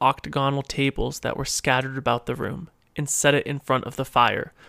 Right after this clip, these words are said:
with two legs on the hearthrug. On this table he placed the mechanism. Then he drew up a chair and sat down.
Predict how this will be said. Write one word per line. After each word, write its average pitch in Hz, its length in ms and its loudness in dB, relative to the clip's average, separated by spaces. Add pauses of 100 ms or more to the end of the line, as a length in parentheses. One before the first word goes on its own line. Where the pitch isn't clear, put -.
(340)
with 143 180 0
two 165 240 4
legs 135 400 2
on 135 200 -2
the 123 80 -4
hearthrug. - 540 -6 (920)
On 151 180 8
this 151 160 2
table 139 340 2
he 143 120 -6
placed - 360 -2
the 127 60 -6
mechanism. 127 600 -6 (960)
Then 147 420 4
he 156 220 -6
drew 143 300 4
up 143 100 4
a 143 60 8
chair 127 440 2
and 135 160 -8
sat - 360 0
down. 120 340 -6